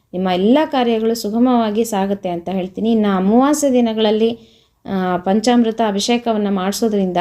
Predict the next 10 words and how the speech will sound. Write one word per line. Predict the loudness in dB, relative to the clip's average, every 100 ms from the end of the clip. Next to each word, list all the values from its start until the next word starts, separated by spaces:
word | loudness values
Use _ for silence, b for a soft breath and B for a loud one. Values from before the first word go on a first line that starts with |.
| 0
ರುದ್ರದೇವರಿಗೆ, | 0 2 2 2 2 0 -2 -4 -4 b
ಅಂದ್ರೆ | b -6 0 0
ಶಿವನ | 2 2 2 2
ದೇವಸ್ಥಾನದಲ್ಲಿ, | 0 -2 -6 -6 -4 -2 -2 -2 b b b
ಒಳ್ಳೆಯ | -2 2 4 4 2
ಕಾರ್ಯಗಳು | -2 -2 0 2 2 0 -4
ನಿಮಗೆ | -6 -4 -2 -2
ಜರುಗುತ್ತೆ | -2 -2 -4 -4
ಅಂತ | -6 -4 -2
ಹೇಳ್ತೀನಿ. | -2 -4 -6 -8